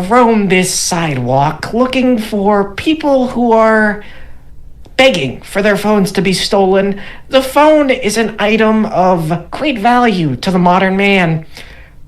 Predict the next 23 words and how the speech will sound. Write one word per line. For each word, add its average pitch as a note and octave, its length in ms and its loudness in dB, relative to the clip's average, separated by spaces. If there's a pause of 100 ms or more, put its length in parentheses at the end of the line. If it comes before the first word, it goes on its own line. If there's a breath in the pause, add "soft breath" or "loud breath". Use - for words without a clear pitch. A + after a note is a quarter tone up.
I, G4+ 560 2 (160)
er, B3 440 2
I, C4 380 0
I, C4 500 -2
I A#3+ 440 -4 (140)
dream F#3 680 -2 (400)
of F#3+ 160 -2
separating G#3 760 -2
the G3 80 -4
man B3+ 340 2
and A3+ 180 -2
the A#3 80 0
phone G#3+ 680 -2 (400 loud breath)
and A3 440 -2
creating D#4+ 360 -2
a D4+ 40 -2
society A3 600 0
that G#3 140 -2
no A3+ 140 0
longer A3 440 0
runs F#3+ 380 -2
on E3 180 -2
technology. D#3+ 960 -2